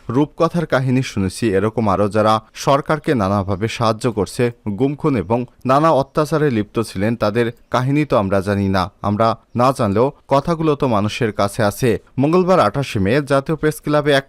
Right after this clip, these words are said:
প্রকাশনা অনুষ্ঠানে রুহুল কবির রিজভী এসব কথা বলেন। জাতীয়তাবাদী প্রকাশনা পরিষদের উদ্যোগে আহবাব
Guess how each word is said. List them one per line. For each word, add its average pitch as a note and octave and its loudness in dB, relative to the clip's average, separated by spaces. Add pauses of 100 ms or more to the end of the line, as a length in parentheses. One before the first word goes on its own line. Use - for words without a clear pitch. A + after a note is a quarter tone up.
(100)
প্রকাশনা E3 0
অনুষ্ঠানে G2+ -2
রুহুল G#2 -2
কবির G#2+ -2
রিজভী G2 -2 (120)
এসব G#2 -4
কথা G#2 -2
বলেন। G2 0 (260)
জাতীয়তাবাদী D#3 0 (220)
প্রকাশনা D#3+ 0
পরিষদের A2+ -2 (100)
উদ্যোগে F#2 -2 (240)
আহবাব C#3+ 0